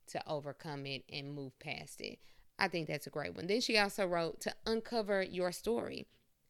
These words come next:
When we take failure personally, it's always because we are associating the failure with a bigger story about ourselves, which is similar to what Doctor Winch said.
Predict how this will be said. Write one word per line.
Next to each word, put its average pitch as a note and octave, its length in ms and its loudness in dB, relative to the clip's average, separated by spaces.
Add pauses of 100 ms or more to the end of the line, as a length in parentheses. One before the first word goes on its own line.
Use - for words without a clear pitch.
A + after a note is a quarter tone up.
(1160)
When G3+ 320 8
we A3 160 4
take G#3 500 2 (920)
failure G3+ 420 8
personally, A#3+ 960 4 (460)
it's - 220 4 (100)
always F#3 680 4
because D#3+ 480 0
we E3 140 2
are D#3 80 2
associating D#3 800 0
the D3+ 80 -2
failure D#3+ 460 0
with D3+ 260 -4
a D#3 60 -8
bigger D#3 320 0
story D3+ 360 0
about D3+ 280 2
ourselves, F#3 640 -2
which E3 200 0
is D#3 80 -4
similar D3+ 360 -2
to - 120 -6
what D3+ 200 -4
Doctor D3 320 -2
Winch - 340 -4
said. - 360 -2